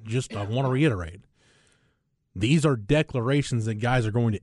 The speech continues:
enter the portal. It's not open for F B S players yet.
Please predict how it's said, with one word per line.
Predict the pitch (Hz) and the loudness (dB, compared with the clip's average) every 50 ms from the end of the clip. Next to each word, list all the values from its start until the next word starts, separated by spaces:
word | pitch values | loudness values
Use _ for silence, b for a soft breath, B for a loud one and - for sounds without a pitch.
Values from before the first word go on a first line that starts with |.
| - | -2
enter | 139 143 143 135 117 | 0 0 2 2 0
the | 95 82 | -2 -6
portal. | - - 104 90 85 82 85 85 | -8 -8 -8 -6 -6 -8 -10 -10
It's | - - | -2 0
not | 131 127 131 131 | 2 4 4 4
open | 139 135 - 107 98 | 2 0 -2 -4 -6
for | 101 107 110 | -2 -2 -2
F | 110 - - | -2 -2 -4
B | - 101 104 | -4 -2 -2
S | 101 101 | -2 -4
players | - - - 87 82 87 92 - - - | -6 -8 -10 -10 -10 -10 -12 -16 -14 -12
yet. | 92 87 - 90 | -12 -12 -12 -14